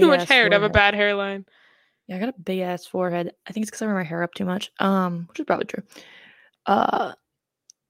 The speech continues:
Speaker 2: what were we talking about? Hockey. Um, anyway, that's the news and
Speaker 1: Attractive
Speaker 2: stuff.
Speaker 1: men.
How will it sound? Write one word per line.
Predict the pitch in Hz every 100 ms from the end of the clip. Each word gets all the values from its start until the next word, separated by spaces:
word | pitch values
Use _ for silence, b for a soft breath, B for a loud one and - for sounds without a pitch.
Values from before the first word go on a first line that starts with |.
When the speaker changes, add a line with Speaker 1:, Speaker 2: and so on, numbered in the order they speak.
| _ _ _ _ _ _ _ _ _ _ _ _
Speaker 2:
what | - 277
were | 392
we |
talking | 392 415
about? | 403 415 - _ _
Hockey. | 254 226 254 - B B B
Um, | 277 277 262 247 -
anyway, | 277 294 226 185 180 180 180 214 _ _
that's | - 285 -
the | 262
news | 214 226 226
and | 226
Speaker 1:
Attractive | 190 247
Speaker 2:
stuff. | 226 190 196
Speaker 1:
men. | 247